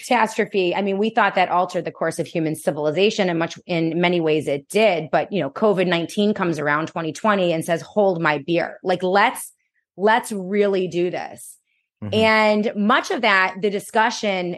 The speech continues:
Speaker 1: at the Brownstone retreat centered around the scope of the catastrophe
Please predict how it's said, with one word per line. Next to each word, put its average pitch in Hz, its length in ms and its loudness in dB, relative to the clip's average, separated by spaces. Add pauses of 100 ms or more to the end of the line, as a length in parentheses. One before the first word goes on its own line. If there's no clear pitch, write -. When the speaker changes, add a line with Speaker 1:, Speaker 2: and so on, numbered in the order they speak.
Speaker 1:
at 180 400 2 (140)
the 175 120 -6
Brownstone 196 680 2
retreat 175 720 -2
centered 202 680 2
around 165 760 0 (800)
the 165 240 -2
scope 185 840 0 (680)
of 160 160 0
the 165 100 -2
catastrophe 151 920 -6